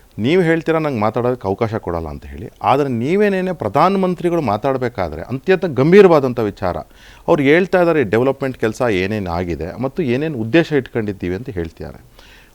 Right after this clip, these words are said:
ಕೊನೆ ಒಂದು ನಿಮಿಷ ಆತ್ರಸ್ ವಿಚಾರ ಬಿಟ್ಟು ಮಿಕ್ಕಿದ್ದೆಲ್ಲ ಕಂಟಿನ್ಯೂಸ್ ಆಗಿ ಒಬ್ರಲ್ಲ ಒಬ್ರು, ಒಬ್ರಲ್ಲ ಒಬ್ರು. ಇದು ಬಾಲಿಶನೋ ಇಲ್ವೋ? ಆಮೇಲೆ ಇನ್‌ಫ್ಯಾಕ್ಟ್ ಸ್ಪೀಕರ್ ಅವ್ರು ಹೇಳ್ತಿದ್ದಾರೆ ಏನು ಅಂದರೆ,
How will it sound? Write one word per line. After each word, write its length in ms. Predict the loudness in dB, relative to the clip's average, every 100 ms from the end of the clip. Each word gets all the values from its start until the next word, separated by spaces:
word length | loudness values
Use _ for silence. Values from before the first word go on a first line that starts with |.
| -6
ಕೊನೆ 640 | -2 0 2 4 4 0 -6
ಒಂದು 340 | -2 0 0 0
ನಿಮಿಷ 320 | 0 -2 0 -2 -2 _ -2
ಆತ್ರಸ್ 480 | 2 2 0 -4 -4
ವಿಚಾರ 320 | -6 -2 0
ಬಿಟ್ಟು 280 | 0 -2 -2
ಮಿಕ್ಕಿದ್ದೆಲ್ಲ 580 | -4 -4 -6 -4 -2 -2
ಕಂಟಿನ್ಯೂಸ್ 600 | -2 0 4 4 2 0
ಆಗಿ 140 | -4
ಒಬ್ರಲ್ಲ 480 | -2 -6 -4 -2 0
ಒಬ್ರು, 320 | 0 -4 -4
ಒಬ್ರಲ್ಲ 320 | -8 -6 -4 -2
ಒಬ್ರು. 340 | -4 -6 -14 -18 -14 -8
ಇದು 120 | -4
ಬಾಲಿಶನೋ 540 | -2 -2 -2 -4 -6
ಇಲ್ವೋ? 300 | -6 -6 -8 -10
ಆಮೇಲೆ 300 | -4 -2 -2 -6 -20 -20 -20 -20 -6
ಇನ್‌ಫ್ಯಾಕ್ಟ್ 340 | -2 2 0 0
ಸ್ಪೀಕರ್ 440 | 0 0 4 2
ಅವ್ರು 140 | 4
ಹೇಳ್ತಿದ್ದಾರೆ 540 | 0 -2 -2 -2 -4 -12 _ -4
ಏನು 140 | -2
ಅಂದರೆ, 140 | -2